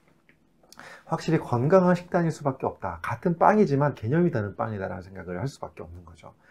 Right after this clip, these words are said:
특히나 이렇게 발효를 시킨 빵들 있잖아요. 천연 발효 빵들은 유럽에서는 뭐라고 부르냐면, 어, 샤워도우 브레드라고 부릅니다. 이 샤워도우라는 얘기는 약간 신맛이 나는 빵을 얘기하는데요. 이 발효를 시키다 보면 그 과정에서, 어, 여러 가지 뭐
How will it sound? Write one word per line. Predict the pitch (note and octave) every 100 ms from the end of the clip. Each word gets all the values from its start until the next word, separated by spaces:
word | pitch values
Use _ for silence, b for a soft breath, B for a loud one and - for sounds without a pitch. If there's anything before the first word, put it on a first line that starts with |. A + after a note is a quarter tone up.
| b b
특히나 | E3+ D#3+ A2+ A2+ - B B B
이렇게 | C#3
발효를 | - A#2 B2+ F#3+ F#3+
시킨 | - D3 A2+
빵들 | G#2 F#2 F2
있잖아요. | - G#2+
천연 | A#2+ G3 G3
발효 | A#2 A2 -
빵들은 | G2+ G2 E3 A2+ G2
유럽에서는 | A2+ A2+ G#2 B2
뭐라고 | F#2 G2 F#2+
부르냐면, | F2+ F#2+ D3+ D#3 - B B B -
어, | G2
샤워도우 | F#2 - G3 F#3+ D#3 C3+ C3+
브레드라고 | - A2 G2 G2 F#2
부릅니다. | F2+ E2+ F2 - _
이 | G2
샤워도우라는 | - D#3 F3 C#3 A#2 A2 G2
얘기는 | F2 A2 D3 G2
약간 | - - C3+
신맛이 | - A3+ A3+ G3+
나는 | D3 A2+ -
빵을 | A2 G2+
얘기하는데요. | F2 F2 E2+ E2 C#3+ C3 B B B B
이 |
발효를 | B2+ - C#3+ G#3
시키다 | G#3+ D#3+ D#3
보면 | B2 C#3+ F3+ A#2+
그 | -
과정에서, | - A2 A#2 A#2 G#2+ F3 D#3+ - b b b b
어, | G2 G2
여러 | A2 B2
가지 | G#2+ C3
뭐 | A#2 G2 F2